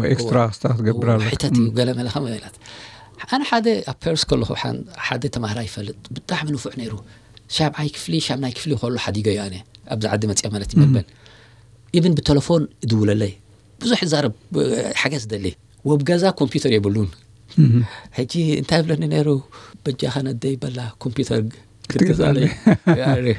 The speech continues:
Speaker 1: ምክንያቱ ኣይርዳእን እዩ፣ ዋላ
Speaker 2: እዎ፣
Speaker 1: ኮምፒውተር ንኽትገዝኡ
Speaker 2: ሓደሽቲ፣
Speaker 1: ነው።
Speaker 2: ሓደሽቲ ነርና ኣብቲ ዓዲ። ምክንያቱ ገንዘብ ሲ ኣብ ካሊእ ነገር፣
Speaker 1: እም።
Speaker 2: ኣብቲ ናይ ሶሻል ላይፍ፣ እ፣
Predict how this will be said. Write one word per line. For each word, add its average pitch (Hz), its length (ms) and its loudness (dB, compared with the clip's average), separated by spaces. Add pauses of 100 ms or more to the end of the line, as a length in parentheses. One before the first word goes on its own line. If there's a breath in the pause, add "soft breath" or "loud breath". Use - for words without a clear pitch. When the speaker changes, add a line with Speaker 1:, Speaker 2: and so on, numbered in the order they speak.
(560 loud breath)
Speaker 1:
ምክንያቱ 147 400 4
ኣይርዳእን 135 500 2
እዩ፣ 120 80 2
ዋላ 120 140 4
Speaker 2:
እዎ፣ 160 100 4
Speaker 1:
ኮምፒውተር 139 500 2
ንኽትገዝኡ 131 520 0
Speaker 2:
ሓደሽቲ፣ 139 160 2
Speaker 1:
ነው። 151 80 0
Speaker 2:
ሓደሽቲ 120 380 -2
ነርና 117 260 2
ኣብቲ - 180 -2
ዓዲ። 107 220 -2 (800 loud breath)
ምክንያቱ 151 380 -4
ገንዘብ 151 300 0
ሲ - 160 -2
ኣብ - 120 -8
ካሊእ 170 240 0
ነገር፣ 98 200 2 (280)
Speaker 1:
እም። 135 120 8 (120)
Speaker 2:
ኣብቲ 110 180 8
ናይ 127 160 4
ሶሻል 151 340 0
ላይፍ፣ 117 280 2
እ፣ 107 120 0